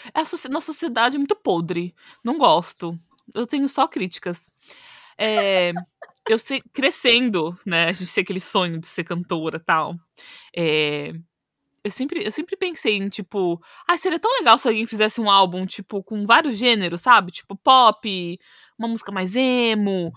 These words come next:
Speaker 1: uma música mais rock and roll, uma música mais folk." Porque, gente, por que não? Entendeu?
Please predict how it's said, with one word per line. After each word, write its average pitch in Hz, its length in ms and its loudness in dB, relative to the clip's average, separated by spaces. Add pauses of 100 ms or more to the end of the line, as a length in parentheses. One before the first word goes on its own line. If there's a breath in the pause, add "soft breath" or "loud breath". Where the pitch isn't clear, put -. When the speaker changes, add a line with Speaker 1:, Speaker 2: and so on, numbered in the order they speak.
(180 loud breath)
Speaker 1:
uma 226 180 0
música 214 320 -6
mais 190 240 -2
rock 208 280 -8
and 202 100 -6
roll, 226 720 4 (220)
uma 220 160 -2
música 220 260 -6
mais 202 220 -6
folk." 254 560 0
Porque, 381 300 -2
gente, 392 360 -2
por - 100 -18
que 494 120 0
não? 427 320 0 (340)
Entendeu? 254 400 -2